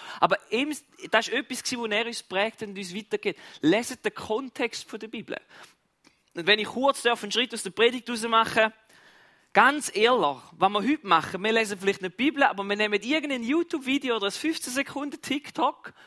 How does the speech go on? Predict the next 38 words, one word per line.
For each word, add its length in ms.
wo 160
aus 100
dem 120
Kontext 580
etwas 240
erzählt 500
wird 380
und 180
dann 120
nehmen 160
wir 40
den 140
für 180
wahr. 380
Und 80
ich 60
möchte 260
euch 60
Mut 400
machen, 440
schaut 360
das 100
Zeug 280
im 100
Internet 400
so 80
viel, 240
wie 60
ihr 180
wollt. 200
Hey, 240
aber 180
geht 340
doch 140
selber 480
in 100
die 80
Bibel 120